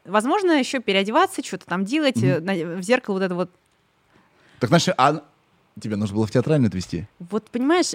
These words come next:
Speaker 1: я ходила, я даже делала всякие, э, штучки в школе. Правда, не в театральный меня водили, но а-ля кукольный театр.
Speaker 2: Да,
Speaker 1: Но
Speaker 2: да.
Speaker 1: мне не хватало, понимаешь, э, я хотела какую-то инициативу, мне не давали, меня заставляли делать то, что я не хочу. Мне вот, вот, короче говоря,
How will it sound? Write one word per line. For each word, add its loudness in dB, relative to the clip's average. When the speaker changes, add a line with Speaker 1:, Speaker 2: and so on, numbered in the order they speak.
Speaker 1:
я 4
ходила, 0
я -2
даже -2
делала -2
всякие, -2
э, 0
штучки -6
в -12
школе. 0
Правда, 0
не 0
в -20
театральный 2
меня 0
водили, -4
но -4
а-ля -2
кукольный -6
театр. -10
Speaker 2:
Да, 0
Speaker 1:
Но -6
Speaker 2:
да. 0
Speaker 1:
мне 4
не 4
хватало, 4
понимаешь, -4
э, -10
я -6
хотела -2
какую-то -8
инициативу, -2
мне -2
не -10
давали, 2
меня -2
заставляли -2
делать -2
то, 0
что -4
я -2
не 0
хочу. -4
Мне 2
вот, 0
вот, -4
короче 0
говоря, -2